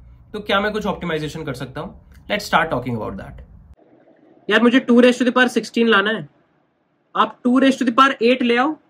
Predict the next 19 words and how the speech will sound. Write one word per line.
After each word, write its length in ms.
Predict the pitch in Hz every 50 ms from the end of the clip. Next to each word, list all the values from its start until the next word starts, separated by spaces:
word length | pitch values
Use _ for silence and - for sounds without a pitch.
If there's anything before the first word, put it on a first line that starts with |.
| _ _ _ _ _ _ _ _ _ _ _ _ _ _ _ _ _
और 120 | 190 208 202
फिर 140 | - 247 233
मैं 120 | 240 233
उसका 180 | 233 233 262 208
square 320 | - - 233 202 196 185
कर 80 | 175 151
दूंगा। 380 | 127 127 123 131 - _ _ _ _ _ _ _ _ _
मैं 180 | 185 226 233 180
दोबारा 420 | 208 220 208 220 262 269 285 269 - - _ _ _ _ _ _ _ _ -
दो 160 | 147 233 262
direction 360 | 262 254 240 240 233 - 277 269
से 100 | 294 247
two 120 | 269 262
raise 180 | 254 262 254 -
पर 140 | 269 247
eight 140 | 254 262 262
calculate 360 | 254 247 247 240 254 262 254
नहीं 100 | 262 254
करूंगा, 300 | 208 170 143 135 123 123